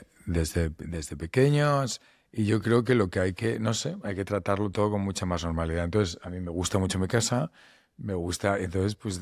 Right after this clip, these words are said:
a mis dos hijas desde pequeñito, cuando no quiero que hagan algo, pues les digo, "No, no, no", y de momento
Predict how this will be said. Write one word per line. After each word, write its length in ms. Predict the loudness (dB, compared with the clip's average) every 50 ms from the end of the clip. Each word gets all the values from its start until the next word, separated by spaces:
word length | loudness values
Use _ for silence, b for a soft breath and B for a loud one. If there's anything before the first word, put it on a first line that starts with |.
| -6 -6
a 180 | -4 -4 -4 -2
mis 240 | 0 0 0 2 2
dos 220 | 2 2 2 2 0
hijas 280 | 0 2 0 0 0 0
desde 180 | 0 -2 -2
pequeñito, 440 | -2 -4 -4 -4 -2 -2 0 2 4
cuando 340 | 4 6 6 6 4 4 2
no 160 | 2 0 0
quiero 260 | 0 0 2 2 2 2
que 320 | 0 0 0 2 0 0
hagan 260 | 0 0 2 2 4 4
algo, 220 | 4 4 4 0
pues 160 | -2 -2 -4
les 80 | -4 -2
digo, 180 | -2 -2 0 4
"No, 260 | 4 6 6 6 6
no, 160 | 6 4 4 6
no", 260 | 4 4 4 4 2
y 40 | 0
de 80 | -4
momento 480 | -6 -6 -8 -8 -6 -2 -2 -2 -2